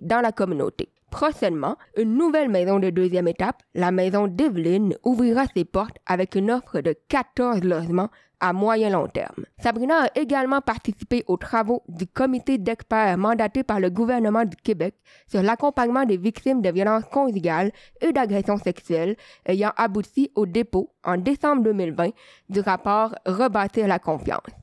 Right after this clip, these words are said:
En plus d'être directrice générale de la Dauphinelle, Sabrina est présidente de l'Alliance des maisons d'hébergement de deuxième étape depuis septembre deux mille vingt. Et moi, personnellement, je collabore avec elle,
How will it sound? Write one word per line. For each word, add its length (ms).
En 160
plus 160
d'être 260
directrice 560
générale 440
de 100
la 140
Dauphinelle, 580
Sabrina 460
est 120
présidente 960
de 140
l'Alliance 560
des 120
maisons 300
d'hébergement 540
de 140
deuxième 520
étape 300
depuis 440
septembre 440
deux 140
mille 200
vingt. 200
Et 140
moi, 180
personnellement, 560
je 60
collabore 560
avec 380
elle, 340